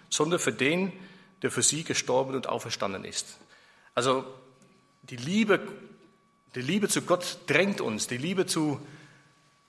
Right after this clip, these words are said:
zu Gott, die drängt uns zu einem Leben, der sich verfügbar macht, der seine eigene Interesse loslässt. Es führt zu einem Dienst. Und ein geistgefülltes Leben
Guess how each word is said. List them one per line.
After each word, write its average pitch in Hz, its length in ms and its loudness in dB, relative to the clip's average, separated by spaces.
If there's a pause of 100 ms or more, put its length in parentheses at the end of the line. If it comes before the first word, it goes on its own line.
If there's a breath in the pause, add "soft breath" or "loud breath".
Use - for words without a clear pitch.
(140)
zu - 160 -8
Gott, 180 200 6
die 139 120 0
drängt 202 320 4
uns 175 180 0
zu 151 140 2
einem 127 100 2
Leben, 180 520 2 (420)
der 135 100 0
sich 143 160 -2
verfügbar 147 440 2
macht, 101 280 -2 (560)
der 123 120 0
seine 123 300 0
eigene 165 280 0
Interesse 139 320 -4
loslässt. 120 720 -2 (1120)
Es - 120 -4
führt 143 220 0
zu 160 100 4
einem 139 140 4
Dienst. - 440 -2 (1120 loud breath)
Und - 300 -2 (760)
ein 135 140 2
geistgefülltes 156 760 4
Leben 131 720 2